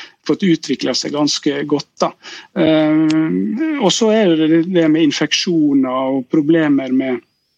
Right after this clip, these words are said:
med gjentatte halsinfeksjoner og manglende vekst og utvikling for små barn, så kan det å fjerne mandlene også være svært gunstig. Og også i forhold til utvikling av astma, eh, i voksen alder,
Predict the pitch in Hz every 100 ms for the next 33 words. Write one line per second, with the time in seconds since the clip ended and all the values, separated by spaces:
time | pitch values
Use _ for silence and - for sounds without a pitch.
0 | _ _ - - 147 139 160 170 151 -
1 | 135 139 139 151 - 165 147 139 - 143
2 | 139 139 139 147 147 160 156 139 139 151
3 | - - - - 135 135 - - - -
4 | 196 165 - 143 - 131 127 147 135 170
5 | 160 156 220 240 220 196 175 170 156 135
6 | - 147 151 156 151 135 - - - -
7 | 151 151 156 147 147 151 135 - 156 143
8 | - 143 139 147 - 131 - _ - -
9 | - 240 - 160 - 170 175 165 165 175
10 | - 143 - 143 135 143 156 185 - -
11 | - 131 127 - - - - 147 143 139
12 | 143 160 151 160 - - 269 160 147 123
13 | 147